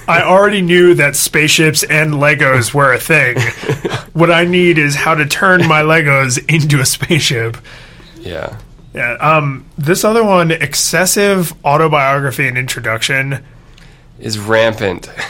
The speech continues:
Speaker 1: It is. So we were at, um, a conference not that long ago, and I think one of the talks, 'cause these were fifty-minute talks,
Speaker 2: Which
Speaker 1: right?
Speaker 2: is already too long for
Speaker 1: Yes.
Speaker 2: most people.
Speaker 1: Yeah. So fi-, fifty minutes is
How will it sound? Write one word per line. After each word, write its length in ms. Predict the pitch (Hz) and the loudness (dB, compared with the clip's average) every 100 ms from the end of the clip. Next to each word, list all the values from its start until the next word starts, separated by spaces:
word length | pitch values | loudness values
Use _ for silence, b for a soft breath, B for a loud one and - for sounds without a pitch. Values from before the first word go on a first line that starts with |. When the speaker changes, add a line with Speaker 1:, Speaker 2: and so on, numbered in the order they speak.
| - | -14
Speaker 1:
It 140 | - 139 | -12 -6
is. 480 | 143 120 104 - - | -4 -4 -8 -12 -8
So 420 | - 160 156 151 147 147 | -4 0 2 0 -2 -6
we 140 | 143 175 | -2 0
were 220 | 202 196 | 0 0
at, 420 | 170 165 165 160 - - - | 0 0 0 -4 -12 -20 -4
um, 580 | 147 135 123 117 113 - - - | -2 0 -4 -6 -10 -12 -20 -10
a 100 | 127 | -10
conference 640 | - 139 131 131 127 110 | -4 -2 0 -2 -4 -4
not 300 | 127 120 123 127 | -4 -2 -2 0
that 240 | 123 120 | -2 -2
long 240 | 127 131 | -2 -2
ago, 560 | 123 117 113 113 117 113 B B - | -4 -2 -2 -2 -4 -8 B B -2
and 280 | 131 127 | 0 0
I 160 | 127 127 | -2 -4
think 380 | 117 175 185 180 - | -4 -2 -2 -4 -8
one 280 | 143 139 147 | -8 -2 -2
of 100 | 147 | -2
the 100 | 139 | -4
talks, 600 | - 131 131 123 - - | -4 0 0 0 -4 -8
'cause 220 | - 143 | -4 0
these 180 | 156 156 | 0 2
were 180 | 160 151 | 2 0
fifty-minute 1200 | - - 175 151 - 180 165 165 160 160 160 156 | -4 -4 -2 -2 -4 -4 -2 -2 -2 -2 -4 -4
talks, 400 | 165 156 160 - | -4 -4 -4 -4
Speaker 2:
Which 80 | 160 | 0
Speaker 1:
right? 80 | |
Speaker 2:
is 140 | 156 135 | 0 0
already 180 | 123 110 | -2 -2
too 220 | - 101 | -4 -2
long 380 | 92 92 92 - - | 0 -2 -4 -12 -6
for 60 | |
Speaker 1:
Yes. 160 | 120 104 | -4 0
Speaker 2:
most 240 | 101 95 - | 0 0 -4
people. 400 | 95 95 90 - - - | -8 -6 -10 -10 -20 -10
Speaker 1:
Yeah. 300 | - - - - | -8 -8 -14 -14
So 280 | - 170 170 | -4 0 0
fi-, 180 | 165 - - | 0 -8 -8
fifty 400 | - 247 226 240 | -4 -2 0 0
minutes 420 | 208 190 165 - | 2 2 0 -2
is 640 | 160 151 143 131 123 - | -2 0 0 -2 -4 -6